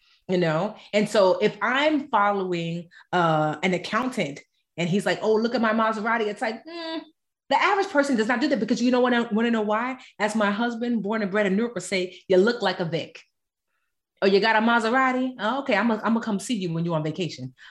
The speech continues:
I'm gonna come see you when, you know, when you're out, when you're out the house. I'm gonna come see you when you're in the house." So a lot of people, regular people with real wealth, don't do that because they know it puts them in a position of danger. And so, like, and I mean, I know it can be, that's why discernment is such a tool,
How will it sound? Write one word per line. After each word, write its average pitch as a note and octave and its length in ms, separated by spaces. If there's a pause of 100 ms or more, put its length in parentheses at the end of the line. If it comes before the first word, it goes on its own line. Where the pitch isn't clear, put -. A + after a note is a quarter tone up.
I'm G#3+ 80
gonna G#3+ 100
come G#3 140
see B3+ 140
you F#3+ 140
when, F3+ 140
you G#3 80
know, F#3 100
when F3 140
you're D#3+ 140
out, E3 200
when F3 140
you're D#3 80
out F3 160
the E3 60
house. E3 240
I'm F#3+ 100
gonna B3 100
come A3 120
see A#3 160
you G3+ 80
when F#3+ 100
you're F#3+ 100
in C4+ 120
the E3+ 80
house." C3+ 280 (320)
So A3 240
a G#3+ 60
lot A#3+ 160
of D4 80
people, A3+ 240
regular A3+ 340
people A3 340
with E3+ 180
real G3+ 180
wealth, F#3 240
don't D#3+ 240
do A3+ 220
that C3 260 (320)
because G#3+ 260
they G3+ 140
know G3 220
it F#3+ 200
puts A3 220
them G3+ 160
in F3+ 80
a - 20
position E3+ 440
of C#3 100
danger. D3+ 540 (520)
And G#3+ 120
so, G#3+ 280 (120)
like, A3 340
and A#3+ 220 (580)
I A#3 80
mean, C4+ 160
I A#3+ 60
know C4+ 320
it A#3 140
can C4 120
be, G#3+ 60
that's F#3 340
why B3+ 100
discernment F#3 680
is E3 120
such E3+ 200
a F3 60
tool, F3 580